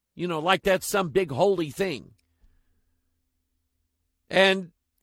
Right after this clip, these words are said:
God gets them out of it or whatever, and, well, I'm not really gonna become a Catholic priest. I mean, I'll start going to church,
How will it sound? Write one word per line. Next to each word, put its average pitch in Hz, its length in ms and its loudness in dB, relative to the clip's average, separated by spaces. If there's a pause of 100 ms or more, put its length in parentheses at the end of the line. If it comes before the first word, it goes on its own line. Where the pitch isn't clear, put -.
God 185 300 4
gets 190 240 -2
them 196 160 -2
out 190 200 6
of 185 120 0
it 196 120 -2
or 165 100 -2
whatever, 170 480 -2
and, 131 340 -8 (1400)
well, 135 340 -4
I'm 101 300 -16 (680)
not 156 280 -14
really 135 500 -4
gonna 101 220 -8
become 101 340 -12
a 71 80 -16
Catholic - 440 -16 (100)
priest. 110 640 -20
I - 40 -16
mean, 117 200 -12
I'll 151 160 -4
start 151 340 -6
going 123 300 -8
to 113 80 -20
church, 156 580 -2